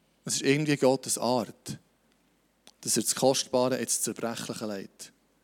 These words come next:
Und im Zerbrochenen wird das Licht sichtbar. Der Topf war mal schön zusammengesetzt gewesen,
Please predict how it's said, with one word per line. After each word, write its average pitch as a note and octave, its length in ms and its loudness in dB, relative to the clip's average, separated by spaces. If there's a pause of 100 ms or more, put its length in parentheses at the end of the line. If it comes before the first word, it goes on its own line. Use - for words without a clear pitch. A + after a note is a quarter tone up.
(420)
Und C3+ 120 0
im B2+ 160 0
Zerbrochenen B2+ 880 2 (280)
wird A2 160 -2
das - 100 0
Licht A#2 300 2
sichtbar. G2+ 540 0 (2250)
Der A#2 160 4
Topf C#3 280 6
war B2 160 2
mal B2+ 160 4
schön B2+ 280 4
zusammengesetzt C3+ 680 0
gewesen, G2 280 -4